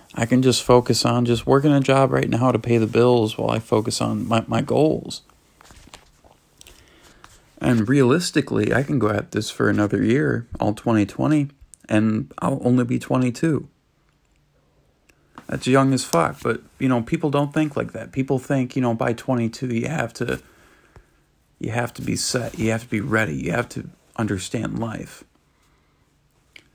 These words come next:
You know, it's like at eighteen, you have to know exactly what you're doing with your life. At twenty-two, you have to have it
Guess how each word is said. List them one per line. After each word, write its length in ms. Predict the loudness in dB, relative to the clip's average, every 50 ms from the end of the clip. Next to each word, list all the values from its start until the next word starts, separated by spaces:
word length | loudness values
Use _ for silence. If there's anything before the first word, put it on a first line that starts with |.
| _ _ _ _ _ _
You 100 | -6 -4
know, 160 | -2 -2 -2
it's 180 | -2 -4 -4 -2
like 220 | -2 0 0 0
at 120 | 0 0 0
eighteen, 520 | 0 0 -2 -4 -4 -2 -2 0 0 -2
you 120 | -2 -2 -2
have 200 | -4 -4 -6 -6
to 80 | -4
know 160 | -4 -2 -2
exactly 520 | -2 -4 -2 -2 0 0 -2 -2 -4 -6 -8
what 140 | -6 -6 -6
you're 100 | -6 -6
doing 440 | -4 -6 -4 -4 -6 -6 -6 -6
with 200 | -4 -6 -6 -4
your 120 | -4 -6 -6
life. 420 | -6 -8 -10 -12 -14 -18 -20 -20 _ _ _ _ -20 -20 -16
At 140 | -14 -12 -12
twenty-two, 800 | -8 -4 -2 -2 0 -2 -2 -4 -2 0 2 2 2 2 0 -2
you 140 | -2 -2 -2
have 260 | -2 -4 -6 -6 -6
to 120 | -6 -4 -2
have 260 | -2 0 -2 -2 -4
it 120 | -6 -10